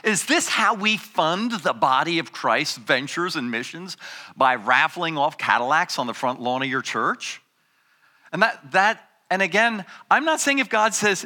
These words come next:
"Buy a raffle ticket at the Elks Club," that you, you're a sinner if you do. Somebody asked me once, "Is, is buying a lottery ticket a sin?" And they were baiting me.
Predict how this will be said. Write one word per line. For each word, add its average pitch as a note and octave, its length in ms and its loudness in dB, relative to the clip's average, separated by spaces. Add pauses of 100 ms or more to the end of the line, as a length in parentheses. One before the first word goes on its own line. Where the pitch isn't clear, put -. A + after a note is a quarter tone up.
(120)
"Buy G#3 200 4
a G3 80 4
raffle F#3 320 2
ticket F#3 260 -4
at E3+ 100 -4
the F3+ 120 0
Elks - 340 -2
Club," F3+ 280 -2
that F3 220 -4
you, F#3+ 100 -6
you're G3 200 0
a G3+ 60 0
sinner D4 300 2
if - 140 -2
you A#3+ 100 -2
do. D#4+ 400 -4 (520)
Somebody A#3+ 320 2
asked A3 180 2
me G#3+ 60 -4
once, D#3+ 300 0 (920)
"Is, D#3+ 200 -2
is E3+ 260 -4
buying G3 420 2
a G#3+ 60 -2
lottery E3 420 0
ticket G3 320 -6
a C#3+ 80 -2
sin?" C3+ 400 -4
And C#3+ 100 -2
they F#3+ 80 4
were E3+ 120 0
baiting D3 420 0
me. D2+ 240 -8